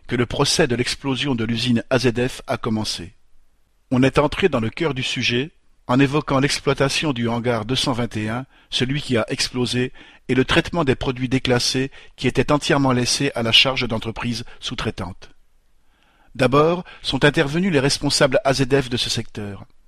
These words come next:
Ils avaient tous le même discours formaté. Les sous-traitants étaient informés des dangers,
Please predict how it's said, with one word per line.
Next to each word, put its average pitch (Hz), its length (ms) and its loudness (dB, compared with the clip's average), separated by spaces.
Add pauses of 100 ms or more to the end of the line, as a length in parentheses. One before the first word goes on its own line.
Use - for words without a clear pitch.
(420)
Ils 131 220 2
avaient 131 140 6
tous 196 280 -2
le 147 40 -2
même 131 180 4
discours 127 420 -4
formaté. 120 560 -4 (800)
Les 117 100 2
sous-traitants - 680 0
étaient 117 260 -2
informés 135 360 0
des 120 100 2
dangers, 113 460 -2